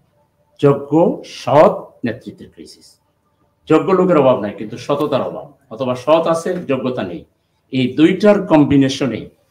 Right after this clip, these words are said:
আগামী দেশ পরিচালনার জন্য শিবির যে প্রোডাক্টগুলো বের করেছে, এখান থেকে বের হয়ে যারা bank করেছেন, এখান থেকে বের হয়ে যারা ইসলামী বিভিন্ন বিশ্ববিদ্যালয় করেছেন, college করেছেন, মাদ্রাসা করেছেন, আজকে আমাদেরকে যে যা গালি দিক,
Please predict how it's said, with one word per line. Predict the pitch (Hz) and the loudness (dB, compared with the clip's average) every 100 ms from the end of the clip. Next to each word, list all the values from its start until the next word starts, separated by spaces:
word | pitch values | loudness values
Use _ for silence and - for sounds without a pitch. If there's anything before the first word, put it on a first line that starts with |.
| _ _ | _ _
আগামী | 120 117 123 120 | -6 -2 0 0
দেশ | 104 120 135 - - | -4 -2 -2 -2 -6
পরিচালনার | 143 127 131 127 | -4 -4 -4 -4
জন্য | 123 120 107 | -4 -6 -6
শিবির | - 104 104 - | -10 -10 -12 -12
যে | 95 98 98 - - - _ | -16 -14 -12 -16 -20 -20 _
প্রোডাক্টগুলো | 120 127 135 139 135 | -6 -2 -2 -4 -6
বের | 117 104 | -6 -8
করেছে, | 107 90 - - | -14 -18 -20 -18
এখান | 123 135 127 | -10 -6 -6
থেকে | 123 | -6
বের | 120 123 | -4 -4
হয়ে | 127 | -4
যারা | 117 113 92 | -6 -8 -6
bank | 113 139 131 | -2 -2 -4
করেছেন, | 120 104 - - _ _ _ _ | -8 -14 -16 -20 _ _ _ _
এখান | 131 147 | -4 -2
থেকে | 139 139 | 0 -2
বের | 131 135 | -2 -4
হয়ে | 135 127 | -4 -2
যারা | 131 | -4
ইসলামী | 123 - 135 135 131 _ _ _ | -4 -6 -4 -6 -8 _ _ _
বিভিন্ন | 127 123 135 | -8 -2 -2
বিশ্ববিদ্যালয় | 127 - 170 170 143 120 | -2 -4 -4 -2 -2 -2
করেছেন, | 104 101 - | -6 -12 -16
college | 95 139 151 156 - | -10 -2 0 -2 -4
করেছেন, | 117 - 110 | -10 -8 -6
মাদ্রাসা | 110 135 - - | -4 -2 -4 -4
করেছেন, | 131 113 - - _ _ _ _ _ _ | -4 -6 -8 -16 _ _ _ _ _ _
আজকে | 131 185 | -6 0
আমাদেরকে | 180 190 190 139 | 0 2 0 0
যে | 170 | 0
যা | 190 190 | 0 0
গালি | 185 165 165 | 2 4 2
দিক, | 131 127 | 0 -4